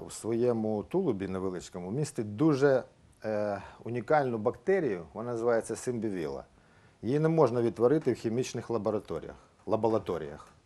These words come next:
знаєте. Я взагалі не сподіваюсь на хімічні препарати, а тут тим паче. І от піявка має від народження і до скільки їй Бог відвів, е, віку, оцю саму кращу, е, знешкоджуючу бактерію.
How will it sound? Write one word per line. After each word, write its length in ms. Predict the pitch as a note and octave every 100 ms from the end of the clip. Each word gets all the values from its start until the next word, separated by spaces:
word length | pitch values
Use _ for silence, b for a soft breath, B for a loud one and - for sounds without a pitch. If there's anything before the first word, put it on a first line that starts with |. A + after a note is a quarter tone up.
| _ _ -
знаєте. 280 | G2+ G#2 - B B B B
Я 160 | F#2 B2
взагалі 340 | A#2+ C3 D#3
не 120 | B2 G#2
сподіваюсь 580 | - G2+ G#2 G2 F2
на 80 | G2+
хімічні 440 | F2+ G2+ G2 - F#2+
препарати, 540 | F#2+ F#2+ B2+ E3+ G#2+
а 40 |
тут 220 | F#2 A#2+ -
тим 140 | B2
паче. 340 | G2+ E2+ - - b b b b
І 100 | A#2
от 200 | C3 C3 -
піявка 480 | - A#2+ E3+ E3+ B2+
має 500 | A2+ C3 C3 A2+ G#2 -
від 180 | A#2 A2+
народження 720 | A#2+ E3+ F3 A#2 G#2 F#2 - - _
і 80 | G#2+
до 300 | A2 A#2 G#2+
скільки 320 | - A#2+ G2+
їй 100 | A2
Бог 260 | G2+ A#2 G2+
відвів, 360 | G#2 F#2 G2+ F#2 E2
е, 280 | F2 F2 E2+
віку, 380 | G#2 G#2+ F3+ G#3
оцю 420 | - G2 - C3+ B2+
саму 360 | - B2 A2+ G2
кращу, 560 | G2+ B2 B2+ - D3 - B B B - G2
е, 460 | G2 F#2+ F#2+ F#2 -
знешкоджуючу 1000 | F#2 G#2+ B2 - - C3+ B2 C3 B2+ -
бактерію. 720 | G#2+ B2 - A#2 F#2+ F2 D#2